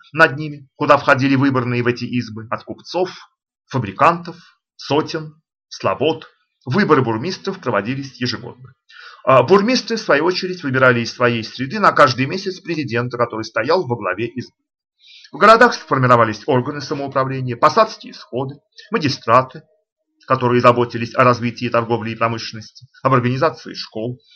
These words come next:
осуществляли финансовую деятельность и суд по гражданским делам.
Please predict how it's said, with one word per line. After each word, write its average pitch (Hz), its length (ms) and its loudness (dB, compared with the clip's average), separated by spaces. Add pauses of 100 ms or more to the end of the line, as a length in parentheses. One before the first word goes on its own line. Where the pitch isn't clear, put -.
(100)
осуществляли 151 600 0
финансовую 104 580 -6
деятельность 143 480 -10
и 123 100 -2
суд - 420 -12 (260)
по 156 100 4
гражданским 113 680 -4
делам. 87 280 -12